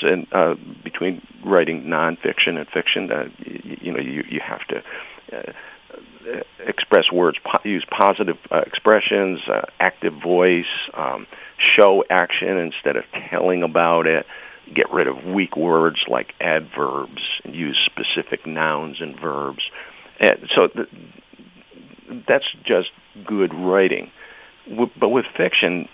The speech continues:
y-, you, in effect, have to create a world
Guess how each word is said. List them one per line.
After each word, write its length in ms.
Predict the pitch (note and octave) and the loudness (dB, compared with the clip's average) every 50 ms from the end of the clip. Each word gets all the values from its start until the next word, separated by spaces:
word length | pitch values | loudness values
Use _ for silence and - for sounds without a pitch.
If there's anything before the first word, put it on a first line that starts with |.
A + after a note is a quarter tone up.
| _ _ _ - - - | _ _ _ -20 -18 -16
y-, 400 | - - - - - - - - - | -12 -10 -8 -8 -8 -10 -10 -12 -12
you, 680 | - G#2 G#2 G2+ G2+ A2 A2+ A#2 A#2 A#2+ A2+ G2 - - - | -10 -10 -8 -6 -4 -2 -2 -2 -2 -2 -4 -4 -8 -12 -16
in 220 | - - A2+ A2 G#2 | -8 -4 -2 -2 -2
effect, 460 | G2+ - - - G2 F#2 F#2+ - - | -2 -4 -6 -6 -6 -6 -6 -8 -6
have 260 | - F#2+ F#2 F2+ - | -4 -2 -2 -2 -4
to 80 | - - | -8 -12
create 600 | - - - - F#2 F2+ F2+ F#2 F#2+ G#2+ G2+ - - - - - - - _ _ _ - | -12 -8 -6 -4 -2 0 2 2 2 2 0 -4 -8 -16 -20 -20 -20 -20 _ _ _ -8
a 80 | F2 F2 | -6 -6
world 500 | D#2+ D2+ E2 F#2 F#2 C#2+ A#1 G#1+ G#1+ | -2 0 2 2 2 2 2 0 -4